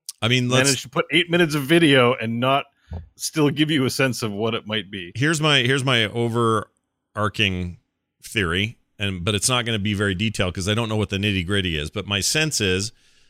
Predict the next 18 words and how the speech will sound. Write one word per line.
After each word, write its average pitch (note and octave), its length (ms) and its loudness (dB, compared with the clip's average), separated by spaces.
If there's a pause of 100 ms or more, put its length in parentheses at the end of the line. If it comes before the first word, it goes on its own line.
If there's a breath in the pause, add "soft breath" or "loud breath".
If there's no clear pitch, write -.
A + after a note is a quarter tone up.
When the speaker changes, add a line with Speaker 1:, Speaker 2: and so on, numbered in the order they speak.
(140)
Speaker 1:
the A2+ 80 -8
world's C#3+ 300 2
gone C3+ 240 2
to A#2+ 40 -4
crap. G2+ 440 0
Why? G2 460 0 (680)
The G#2 280 0
dead C#3+ 600 0 (240)
are, A#2 240 -4
are A2+ 140 -2
somehow C#3 540 0
able B2+ 280 -2
to G#2 100 -8
come A2+ 340 -6
back F#2+ 560 -4
and G2 220 -6
breach A2+ 520 0
reality F#2 720 0